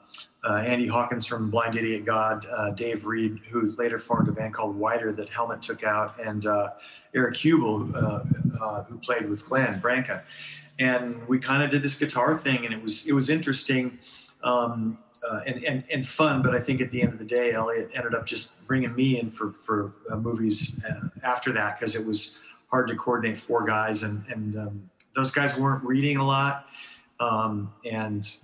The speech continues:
I think it's just easier to work with one guy and have him, you know, have him multi-track. And then he also has, happens to have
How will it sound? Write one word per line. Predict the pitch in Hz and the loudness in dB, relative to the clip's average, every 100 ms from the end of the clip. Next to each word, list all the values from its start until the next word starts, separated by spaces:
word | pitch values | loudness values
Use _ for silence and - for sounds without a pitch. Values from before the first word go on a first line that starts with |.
| - | -12
I | 113 | -4
think | 131 131 | 0 0
it's | 110 | 0
just | 113 127 | -2 -2
easier | 113 120 | -2 2
to | 117 | 2
work | 104 107 104 | 2 0 -2
with | 98 | -4
one | 107 107 | -2 -2
guy | 107 101 101 | 0 -2 -2
and | 98 | -4
have | 107 | -6
him, | 104 101 143 | -6 -8 -4
you | 139 | -2
know, | |
have | 110 127 117 | 0 -2 -2
him | |
multi-track. | 127 127 107 - - 87 | -2 -2 -2 -4 -6 -4
And | 123 | -2
then | 135 | 0
he | 127 | 0
also | 123 135 - 127 | 2 2 2 0
has, | 127 120 - | 0 0 -2
happens | 123 123 - | -2 -4 -2
to | 110 | 0
have | 117 - | 0 2